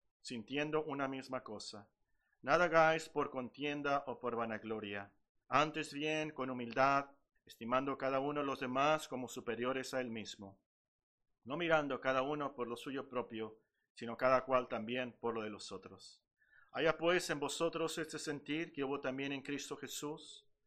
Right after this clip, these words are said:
el cual siendo en forma de Dios, no estimó el ser igual a Dios como cosa a que aferrarse, sino que se despojó a sí mismo, tomando forma de siervo, hecho semejante a los hombres, y estando en la condición de hombre, se humilló a sí mismo,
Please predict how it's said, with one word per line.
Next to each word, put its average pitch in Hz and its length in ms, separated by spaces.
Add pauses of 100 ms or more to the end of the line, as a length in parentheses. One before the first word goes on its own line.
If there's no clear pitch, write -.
(260)
el 104 100
cual 139 220
siendo 147 300
en 139 100
forma 160 380
de 143 100
Dios, 143 580 (400)
no 123 120
estimó 147 400
el 147 80
ser 143 180
igual 139 220
a 139 80
Dios 147 320
como 139 260
cosa 139 300
a 117 80
que 143 100
aferrarse, 123 760 (540)
sino 131 240
que 147 120
se 147 100
despojó 147 480
a 165 60
sí 165 140
mismo, 160 540 (380)
tomando 120 380
forma 151 360
de 135 120
siervo, 123 600 (420)
hecho 131 200
semejante 156 640
a - 20
los 147 240
hombres, 156 540 (340)
y 117 80
estando 147 360
en 147 60
la 147 120
condición 143 560
de 160 80
hombre, 160 400
se - 180
humilló 131 320
a 156 80
sí 165 140
mismo, 123 540